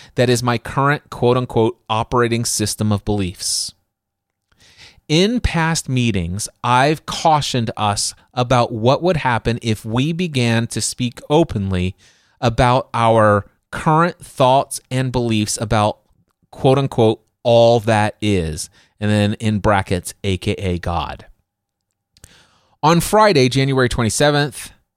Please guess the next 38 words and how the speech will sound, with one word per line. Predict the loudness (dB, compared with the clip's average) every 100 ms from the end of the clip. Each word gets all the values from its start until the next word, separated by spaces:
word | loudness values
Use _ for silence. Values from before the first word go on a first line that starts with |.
| _ _ _
uh, | -8 -6 0
I | 0
ch-, | 0 -4 -6 -8 -10 -10
chose | 0 4 2 0
to | -2
record | -2 0 2 2 2
my | 0 0 -2
email | -2 -2
communication | -4 -4 -4 -2 -2 -2 -2
from | -4 -2 0
the | -2
client | -2 -2 0 -2
who | -2
left | -2 -4
the | -4
N-, | -6 -6
Next | -10 -8 -4
Level | -2
Mastermind | -2 -2 -2 -4 -4 -10 -20 -20 -20 _ -6
and | -2 0 0 0
an | -2 -2 2
older | 4 6 4 2
email | 0 2 2 0
from | 2 2 4 4 2 2 -2 -4
that | -4 -4
community | -2 0 2 0 -2
member | -2 -2 -2 -2
who | -2 -2
I | -2
was | -4 -6
just | -8 -8
referring | -8 -4 -6
to, | -2 -4 -6 _ -20 -20 -20 -10
uh, | -4 0
to | 2
document | 2 2 0 0 -2 -2
the | -8 -2
ov-, | 2 2 0